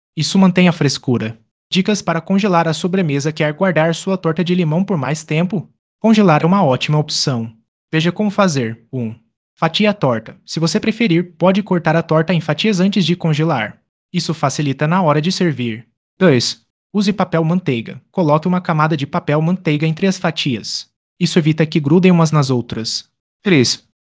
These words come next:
armazene em um recipiente. Coloque as fatias em um recipiente seguro para freezer ou em sacos plásticos. Lembre-se de tirar o ar antes de fechar. Aqui está uma tabela para te ajudar. Passo descrição: fatiar, corte a torta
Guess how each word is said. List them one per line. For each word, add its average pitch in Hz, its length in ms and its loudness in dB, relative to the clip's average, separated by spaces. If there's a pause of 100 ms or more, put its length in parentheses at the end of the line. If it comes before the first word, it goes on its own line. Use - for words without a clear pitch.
(100)
armazene 165 500 -2
em 180 60 0
um 147 60 -2
recipiente. 170 800 -4 (100)
Coloque 175 360 -4
as 180 80 -6
fatias 190 420 -4
em 165 100 -2
um 151 60 -2
recipiente 180 540 -4
seguro 180 420 -4
para 180 180 -6
freezer 185 400 -4
ou 170 120 -4
em 160 40 -2
sacos 156 400 -6
plásticos. - 800 -8 (340)
Lembre-se 185 400 2
de 196 120 2
tirar 160 280 4
o 147 120 2
ar 160 120 4
antes 180 300 4
de 151 100 0
fechar. 127 560 -2 (320)
Aqui 147 220 -4
está 185 220 0
uma 190 120 2
tabela 170 400 2
para 185 200 -2
te 185 100 -4
ajudar. 196 460 -2 (140)
Passo 156 260 0
descrição: 185 560 -2
fatiar, 175 400 -2
corte 135 320 -2
a 170 40 -2
torta 156 320 -2